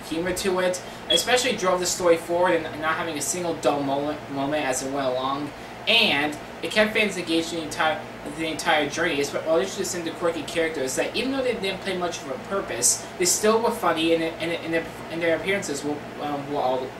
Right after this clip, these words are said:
all the more worth it. And in this film, we definitely do get a plethora of new characters, such as a whale shark named, um, named Destiny, played by, uh, uh, Caitlin Olsen, um, a cra-, a cantankerous octopus named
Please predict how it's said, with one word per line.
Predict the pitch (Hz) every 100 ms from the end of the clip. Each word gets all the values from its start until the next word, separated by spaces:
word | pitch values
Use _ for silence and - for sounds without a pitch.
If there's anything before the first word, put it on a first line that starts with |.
| -
all | 139
the | 135
more | 123 120 123
worth | 151 185 -
it. | 120 - - - - - - - - - - - - - -
And | 202 196
in | 208
this | 277 -
film, | 254 247
we | 240
definitely | 240 254 220
do | 240
get | 208 175
a | -
plethora | 165 - 156
of | -
new | 135 120
characters, | 160 170 - 104 -
such | 139 135
as | 123
a | 113
whale | 120 127
shark | - 160 147 147 -
named, | 120 117 110 - - - 127
um, | 127 110 - - - -
named | 139 135
Destiny, | - - 147 143
played | 131 123
by, | 110 107 107
uh, | 110 113 - - -
uh, | 127
Caitlin | - 131 117 120
Olsen, | 143 - 170 170 - - - - -
um, | 139 139 - -
a |
cra-, | - 175 -
a |
cantankerous | 135 143 175 170 165 147 -
octopus | 139 151 151 - 151 - 139
named | 127 120 117